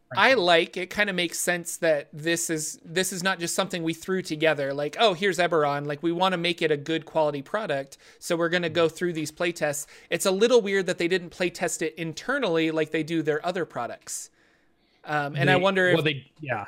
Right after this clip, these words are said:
Speaker 2: yeah, yeah.
Speaker 1: Yeah.
Speaker 2: They called it the N D A testers, and I, I wanna send a message over 'cause I wanna learn how to become an N D A tester for Dungeons and Dragons, 'cause I would love to be on whatever team this is.
Speaker 1: Yeah, yeah.
Speaker 2: Um, but they are going through and testing that stuff. It did go to the N D A testers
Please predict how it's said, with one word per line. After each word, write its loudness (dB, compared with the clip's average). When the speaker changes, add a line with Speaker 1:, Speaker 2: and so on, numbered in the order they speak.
Speaker 2:
yeah, -2
yeah. -2
Speaker 1:
Yeah. 4
Speaker 2:
They 2
called 0
it -8
the -6
N 0
D 2
A 2
testers, -8
and -4
I, 0
I -4
wanna 2
send 0
a 2
message 0
over 0
'cause -2
I 2
wanna 2
learn 2
how 0
to 0
become 0
an -2
N -2
D 0
A -2
tester -6
for -8
Dungeons -6
and -12
Dragons, -10
'cause -6
I 2
would 2
love 2
to 0
be 0
on -4
whatever -2
team -6
this -8
is. -6
Speaker 1:
Yeah, 2
yeah. 2
Speaker 2:
Um, -2
but -2
they 2
are 2
going 0
through 0
and -4
testing -2
that -2
stuff. -2
It -4
did -2
go 2
to 0
the -4
N 0
D 0
A 0
testers -6